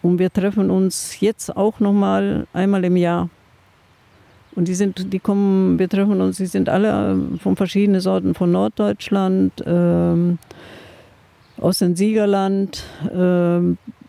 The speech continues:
von überall. Und wir treffen uns einmal im Jahr. Da sind doch, doch Freundschaften entstanden. Aber das, die gehören eigentlich schon zu so einer Gruppe, dass ich das gar nicht so, nicht mehr so bewusst hatte, ne?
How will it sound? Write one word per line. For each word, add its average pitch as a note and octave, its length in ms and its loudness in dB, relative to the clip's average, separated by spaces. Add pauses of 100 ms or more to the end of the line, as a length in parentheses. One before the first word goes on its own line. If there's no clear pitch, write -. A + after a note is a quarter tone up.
(120)
von F#3 200 0
überall. G3+ 600 2 (580)
Und F3 160 0
wir F3+ 120 0
treffen F3+ 400 0
uns D#3 340 -2 (300)
einmal F#3 300 0
im F3 100 2
Jahr. D#3+ 280 2 (1200)
Da F3 100 -2
sind E3+ 220 2
doch, F#3+ 140 0 (560)
doch F3 140 -2
Freundschaften E3 600 -2
entstanden. E3+ 560 -2 (220)
Aber E3+ 200 0
das, F3+ 360 -6
die F3+ 300 0
gehören F3+ 440 0
eigentlich F3+ 320 -2
schon F3 200 0
zu G3+ 160 0
so F#3+ 100 -2
einer E3+ 160 2
Gruppe, E3+ 320 -2
dass D#3+ 220 -2
ich F#3+ 100 -8
das - 240 -6
gar E3 140 -2
nicht E3 200 -2
so, E3+ 280 0 (640)
nicht G3 160 2
mehr G3 120 2
so F#3+ 120 0
bewusst F#3 460 -2
hatte, E3 280 0
ne? F3 180 0